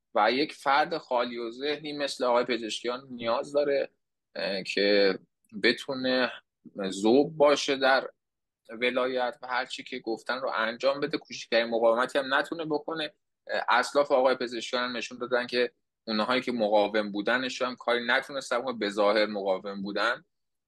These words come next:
کاری نتونستن بکنن. آقای پزشکیان هم که خب از پیش خودش، اه، گفته که چه کار است و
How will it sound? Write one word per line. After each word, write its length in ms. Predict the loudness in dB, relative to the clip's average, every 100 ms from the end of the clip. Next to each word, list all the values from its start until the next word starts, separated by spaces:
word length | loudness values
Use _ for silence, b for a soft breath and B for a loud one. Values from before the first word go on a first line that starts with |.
| -2
کاری 260 | 0 2
نتونستن 600 | 2 -2 -2 -8 -4 -4
بکنن. 500 | -4 -4 -4 -4 -6 -8 _ _
آقای 240 | 0 2 2
پزشکیان 500 | 0 -2 -2 -2 0
هم 180 | -4
که 60 | -6 0
خب 200 | 2 4
از 300 | 2 0 -4
پیش 360 | -2 -2 -4 -4
خودش، 440 | -2 0 0 -2 -6
اه، 540 | -4 -2 -2 -2 -6 _ _ _ _ _ _ _
گفته 360 | 0 0 0 -2
که 300 | 2 2 2 _ _ _ _
چه 180 | -4 2
کار 220 | 4 6
است 320 | 4 0 -4
و 300 | -2 -2 -4